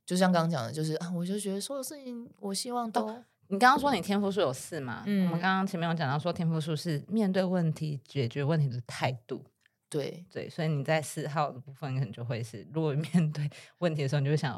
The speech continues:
Speaker 2: ，“嗯，可以 organize 一下，我们就慢慢来。”
Speaker 1: 对，我就觉得一步一步来好不好？
Speaker 2: OK。
Speaker 1: 不要，不要一下这个，一下那个，我就，“啊！” <laughs> 心里就卡住这样，
Speaker 2: 哦。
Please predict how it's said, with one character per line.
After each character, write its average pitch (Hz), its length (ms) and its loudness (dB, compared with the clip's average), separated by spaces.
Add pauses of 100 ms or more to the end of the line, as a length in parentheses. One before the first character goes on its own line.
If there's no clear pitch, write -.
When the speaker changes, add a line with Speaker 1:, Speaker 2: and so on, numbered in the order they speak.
Speaker 2:
，“嗯， 151 160 -6 (380)
可 175 100 -2
以 165 60 4 (180)
organize 139 560 -2
一 117 60 -6
下， 127 160 -2
我 123 80 0
们 127 200 -4
就 147 140 2
慢 135 160 2
慢 135 200 2
来。” - 140 8 (220)
Speaker 1:
对， 208 180 8
我 175 220 6
就 185 160 0
觉 185 140 0
得 151 80 2
一 170 120 -6
步 180 220 -6
一 - 20 0
步 202 160 -4
来 156 240 0
好 143 140 -2
不 156 140 -4
好？ 156 360 -2
Speaker 2:
OK。 135 100 -4
Speaker 1:
不 147 40 -4
要， 165 220 0 (180)
不 151 60 -6
要 170 180 4
一 214 80 0
下 208 180 8
这 202 140 4
个， 180 80 4
一 - 20 2
下 190 120 6
那 - 0 -
个， 180 80 4
我 180 60 -2
就 196 60 -2 (340)
，“啊！” - 60 4 (540)
<laughs> 302 1120 8 (360)
心 285 240 4
里 214 120 4
就 214 280 4 (680)
卡 143 280 6
住 185 340 -2
这 170 120 0
样， 156 120 2
Speaker 2:
哦。 160 60 -8